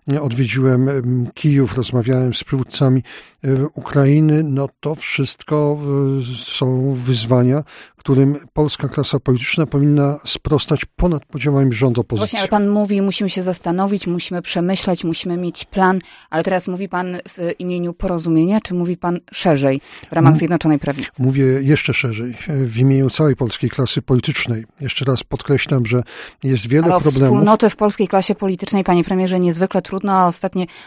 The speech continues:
Speaker 2: głosowanie dotyczące Funduszu Odbudowy najlepiej nam to pokazało.
Speaker 1: E, ubolewam nad tym, że te podziały w Polsce są zbyt głębokie.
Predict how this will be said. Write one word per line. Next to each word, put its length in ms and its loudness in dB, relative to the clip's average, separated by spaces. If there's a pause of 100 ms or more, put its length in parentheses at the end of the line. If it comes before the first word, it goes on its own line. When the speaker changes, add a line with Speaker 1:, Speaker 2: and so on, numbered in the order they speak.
(120)
Speaker 2:
głosowanie 500 2
dotyczące 460 -2
Funduszu 340 -6
Odbudowy 400 0 (300)
najlepiej 440 2
nam 120 -2
to 100 -8
pokazało. 480 -6 (320)
Speaker 1:
E, 60 -2 (220)
ubolewam 540 0
nad 220 -2
tym, 180 -8
że 120 0
te 120 -2
podziały 400 2
w 80 -10
Polsce 360 -4
są 280 2
zbyt 280 0
głębokie. 680 0